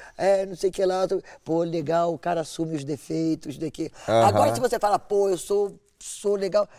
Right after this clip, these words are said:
Speaker 1: pô, arrogante,
Speaker 2: Aham,
Speaker 1: bicho, qual
Speaker 2: aham.
Speaker 1: é, marrento, não sei o que. Então, brother, na boa, vamos ser marrento, sabe? Vamos ser, mas vamos ser de verdade. E eu falo também, ó,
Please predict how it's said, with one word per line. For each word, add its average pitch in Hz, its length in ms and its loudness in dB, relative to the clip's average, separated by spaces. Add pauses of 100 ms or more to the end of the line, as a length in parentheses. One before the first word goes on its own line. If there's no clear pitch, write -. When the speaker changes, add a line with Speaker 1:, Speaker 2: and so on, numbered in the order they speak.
(220)
Speaker 1:
pô, - 140 -10
arrogante, 202 720 -12
Speaker 2:
Aham, 113 200 0
Speaker 1:
bicho, 113 140 0
qual 113 60 -4
Speaker 2:
aham. 107 140 0
Speaker 1:
é, - 200 2
marrento, 339 800 0 (280)
não - 100 -16
sei 277 80 0
o - 20 -2
que. 330 120 -8
Então, 320 360 -4
brother, 262 400 0
na 269 80 -2
boa, 277 300 2 (200)
vamos 269 280 -2
ser 240 180 -2
marrento, 196 720 -2 (460)
sabe? 220 400 -2
Vamos 247 300 -6
ser, 247 100 0
mas 240 160 -2
vamos 247 220 -4
ser 240 120 -4
de 214 120 -10
verdade. 185 440 0
E 208 40 0
eu 214 80 0
falo 196 280 0 (220)
também, 160 320 -2 (180)
ó, 196 280 4